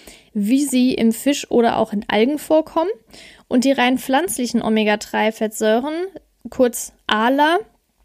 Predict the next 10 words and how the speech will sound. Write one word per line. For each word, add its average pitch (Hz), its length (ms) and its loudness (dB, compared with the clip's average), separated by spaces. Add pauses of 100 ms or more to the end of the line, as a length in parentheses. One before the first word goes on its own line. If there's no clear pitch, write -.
(380)
die 247 80 0
sind 240 180 2
zum 240 140 -2
Beispiel 226 280 0
in 214 80 0
Rapsöl, 247 600 -2
Chiasamen, 226 720 -2
Leinöl 220 540 -2
oder 214 340 -2
Walnüssen. 202 640 -4